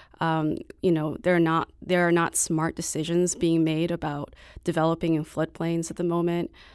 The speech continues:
And, um, I mean, I, there were a lot of lessons learned, especially after the Great Flood of ninety-three. Um, you know, the, uh, the Federal Emergency Management Agency bought, I think, about more than four thousand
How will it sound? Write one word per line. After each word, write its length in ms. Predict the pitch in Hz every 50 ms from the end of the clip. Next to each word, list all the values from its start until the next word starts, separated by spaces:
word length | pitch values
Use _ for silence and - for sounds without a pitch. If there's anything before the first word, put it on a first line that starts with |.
| - - - - - _ -
And, 380 | - 170 170 160 160 156 151 165
um, 280 | 160 156 151 151 147 -
I 60 | - 190
mean, 160 | 185 180 175
I, 100 | 175 180
there 180 | 180 208 208
were 100 | 214 214
a 80 | 202 196
lot 200 | 196 196 208 208
of 160 | 208 180 170
lessons 560 | 170 160 156 - - 165 156 151 151 - -
learned, 380 | - 165 170 165 160 156 160 -
especially 640 | - - - - - 175 175 - - 180 180 175 -
after 380 | - 156 160 - - 160 160
the 100 | 143 151
Great 220 | 156 - 151 - -
Flood 240 | - - 160 156 170
of 160 | 170 170 -
ninety-three. 720 | 170 170 175 175 180 175 - - 165 170 175 175 180 180 - - - - - - - - -
Um, 400 | - 165 156 151 156 147 151 170 -
you 140 | - 170 165
know, 140 | 160 151 151
the, 320 | - - 160 151 - - -
uh, 280 | - 165 160 147 - - - - - _ _ _ -
the 80 | -
Federal 440 | - - 190 190 185 180 175 170 170
Emergency 460 | - 160 165 165 165 160 - 165 165
Management 460 | 160 156 156 160 165 160 - - - 165
Agency 440 | 165 160 170 160 160 - 160 156
bought, 320 | 147 - 160 156 156 - - -
I 80 | 151
think, 240 | - - 170 165 -
about 320 | 156 - 156 151 143 - - - - - - - - - -
more 140 | 175 175 175
than 220 | 170 165 160 156
four 340 | 156 - - - 196 196 202
thousand 880 | 202 - 165 170 170 175 180 175 165 - 156 151 147 147 151 - -